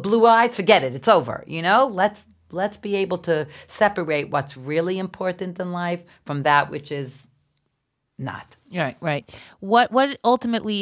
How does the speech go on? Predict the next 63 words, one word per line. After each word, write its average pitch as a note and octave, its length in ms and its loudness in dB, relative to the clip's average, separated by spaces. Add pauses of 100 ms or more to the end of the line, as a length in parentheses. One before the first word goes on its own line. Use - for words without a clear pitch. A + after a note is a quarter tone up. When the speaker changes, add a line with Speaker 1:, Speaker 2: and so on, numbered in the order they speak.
(100)
Speaker 2:
is G3 320 -2
the G3+ 120 -4
message F#3 400 -4
that F3 120 -2
you F3+ 100 -4
want F3 140 -4
to E3+ 60 -8
give E3+ 280 -6
both E3+ 400 -2
to D#3+ 380 -4
a D#3+ 60 -6
single G3 340 -2
person A#3 340 0
listening, C4 540 -2 (240)
what F#3+ 180 -2
they G3 100 -4
could F#3 100 -8
take F#3 200 -4
away, F#3+ 160 0
besides A3+ 340 0
the G#3 40 -14
fact G3+ 180 -2
that F3+ 100 -10
they E3+ 80 -6
can F3 120 -6
obviously E3+ 340 -6
reach F3 220 -6
out D#3+ 180 -2
to - 100 -8
you D#3+ 300 -2
and D#3 340 -10
work E3+ 260 -8
with F3 180 -4
you, D#3 240 -2
and D3+ 160 -6
I D#3 180 -8 (140)
would D#3+ 120 -6
highly D#3 240 -4
recommend D3 400 -6
that C#3 160 -8
'cause - 180 -12
clearly E3 340 -6
you're D3+ 120 -6
very C#3+ 200 -8
passionate F#3 460 -2
and D#3+ 80 -16
you D3+ 40 -10
have D3 60 -12
a D3+ 60 -10
lot C#3 120 -8
of - 80 -18
experience. C4 640 2 (540)
And F#3+ 380 -2
I F#3+ 100 -4
think G#3 220 -8
when G3 120 -4
it F3+ 60 -8
comes F#3+ 240 -8
to F#3+ 80 -8
finding F3 400 -6
shidduchim, F3 520 -8
we F3 100 -6
should E3 400 -6